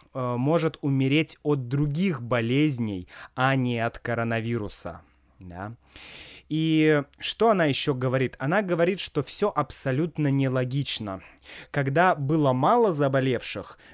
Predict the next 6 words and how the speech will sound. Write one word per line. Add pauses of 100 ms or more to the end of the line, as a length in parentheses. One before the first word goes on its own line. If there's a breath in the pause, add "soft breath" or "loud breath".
меры
были
строгие, (160)
ограничения
были
строгие.